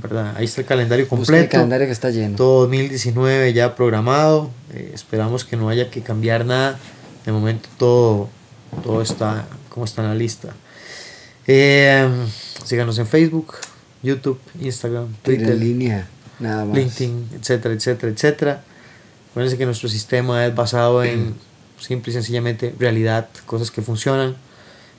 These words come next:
Speaker 1: Eh, trabajamos en la parte de striking, de grappling, o de combate, de lucha cuerpo a cuerpo, de, de golpeo, y en la parte de armas y combate. Y estamos en el Centro de Artes Promenade,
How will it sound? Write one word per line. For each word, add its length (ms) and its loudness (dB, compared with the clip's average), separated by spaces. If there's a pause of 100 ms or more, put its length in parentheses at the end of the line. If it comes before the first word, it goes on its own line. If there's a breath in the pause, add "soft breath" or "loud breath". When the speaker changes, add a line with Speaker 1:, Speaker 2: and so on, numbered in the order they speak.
Speaker 1:
Eh, 400 0
trabajamos 640 -2
en 120 -2
la 80 -4
parte 340 -6
de 60 -6
striking, 640 0
de 60 -4
grappling, 640 -2 (360)
o 80 -6
de 100 -4
combate, 420 -4
de 80 -2
lucha 260 -6
cuerpo 260 -4
a 40 -12
cuerpo, 580 2
de, 260 -4 (420 soft breath)
de 60 -2
golpeo, 600 2
y 80 -6
en 60 -2
la 80 -2
parte 340 -4
de 120 2
armas 440 -2
y 20 -18
combate. 440 -10 (1040 soft breath)
Y 200 0
estamos 380 0
en 80 0
el 100 -2
Centro 260 -2
de 60 0
Artes 160 -10
Promenade, 580 4